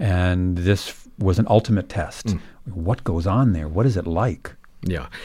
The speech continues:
Speaker 2: Well, uh, and, uh, talking about kind of the personal there, uh, uh, there's, uh, there's the, the feminist credo that the personal is political, and this is literally, sort of literally true in your own relationship to the subject as well. You start out the book with a personal story.
Speaker 1: Well, that's right. I, uh,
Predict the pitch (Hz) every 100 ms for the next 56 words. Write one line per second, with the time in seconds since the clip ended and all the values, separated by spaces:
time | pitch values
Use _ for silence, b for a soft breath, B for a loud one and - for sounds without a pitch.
0 | B B 135 131 131 127 131 131 131 131
1 | 123 - 156 147 127 117 - 123 110 101
2 | - 143 143 113 98 90 87 90 101 98
3 | 101 98 104 101 98 110 110 101 - 107
4 | 104 95 107 104 - 107 104 98 107 131
5 | 135 113 - 120 113 104 101 95 - 143
6 | 123 110 95 - - 107 135 156 104 95
7 | 107 110 101 107 120 151 127 117 123 113
8 | 135 117 120 156 120 104 - 110 107 107
9 | 110 107 113 107 101 - - 101 92 90
10 | 101 87 87 85 110 139 101 90 104 98
11 | 90 92 98 - B B B 98 85 -
12 | 76 80 78 - - - - - B B
13 | B - 139 139 - 147 127 98 - 123
14 | 120 117 113 113 110